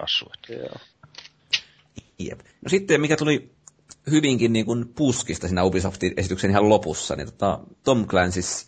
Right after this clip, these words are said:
Speaker 3: The Division. Ja ensinnäkin toi Clancy ei ottanut saada nimeensä pelin kanteen pitkään aikaa.
Speaker 2: Joo, et siinähän nyt tosiaan tuli kertovat sen verran, että se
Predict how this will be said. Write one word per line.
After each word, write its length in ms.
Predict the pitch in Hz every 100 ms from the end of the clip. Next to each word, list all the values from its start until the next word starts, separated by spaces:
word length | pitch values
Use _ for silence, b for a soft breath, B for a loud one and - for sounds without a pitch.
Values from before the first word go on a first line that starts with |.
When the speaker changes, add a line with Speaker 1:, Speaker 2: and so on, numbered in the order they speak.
| -
Speaker 3:
The 100 | 113
Division. 460 | 104 104 104 - - - - b b _ -
Ja 40 | 123
ensinnäkin 280 | 120 117
toi 320 | 107 123 117 - -
Clancy 540 | - 127 139 117 101 92
ei 80 | 92
ottanut 300 | - 98 98
saada 160 | 104
nimeensä 360 | 104 98 90 95
pelin 240 | 104 87 76
kanteen 380 | 85 85 90
pitkään 400 | 92 - - 57 -
aikaa. 240 | - - 120 - _ _ -
Speaker 2:
Joo, 180 | 180 127
et 80 | 120
siinähän 420 | 127 127 131 131
nyt 180 | 127 -
tosiaan 520 | - - 131 123 123 -
tuli 200 | 127 127
kertovat 560 | 143 131 123 117 117 110
sen 220 | 123 113
verran, 280 | 110 107 107
että 140 | - -
se 120 | 113